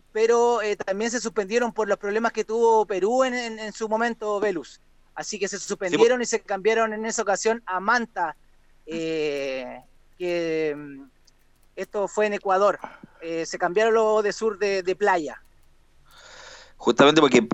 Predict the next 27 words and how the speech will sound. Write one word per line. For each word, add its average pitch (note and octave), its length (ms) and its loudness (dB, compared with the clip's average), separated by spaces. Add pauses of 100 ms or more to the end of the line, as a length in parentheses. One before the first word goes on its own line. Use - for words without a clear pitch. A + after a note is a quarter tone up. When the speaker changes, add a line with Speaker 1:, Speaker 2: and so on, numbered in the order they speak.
Speaker 2:
como G#2 240 6
decía A#2 420 4
Mario A2+ 200 -2
Solá, B2 380 -4 (140)
Perú A#2 460 -2
es G#2+ 80 -2
una F2 760 -16
competición G2 840 -4
bien A#2+ 320 -2
complicada, A#2 800 2 (100)
es G2+ 160 -18
más A#2 220 -4
desorganizada G#2+ 640 -6
que G#2 80 -10
la F#2+ 80 -6
chilena, G#2+ 500 -6
o - 60 -18
sea, - 220 -16
Chile F#2 240 -8
le D#2 300 -14
gana F#2 260 -2
en E2+ 100 -14
mucha F#2+ 260 -2
organización F2 680 -8
y G2 60 -6
en F2 80 -6
logística, - 720 -2